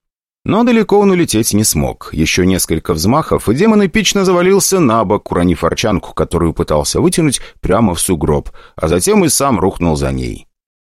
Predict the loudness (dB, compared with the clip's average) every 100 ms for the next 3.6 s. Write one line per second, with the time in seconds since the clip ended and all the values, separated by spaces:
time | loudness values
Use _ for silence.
0 | _ -6 -2 2 2 2 2 2 2 2
1 | 2 2 2 2 2 0 0 -2 -2 0
2 | 0 0 -2 -2 -2 0 0 -2 -4 -4
3 | -4 -4 -2 -4 -6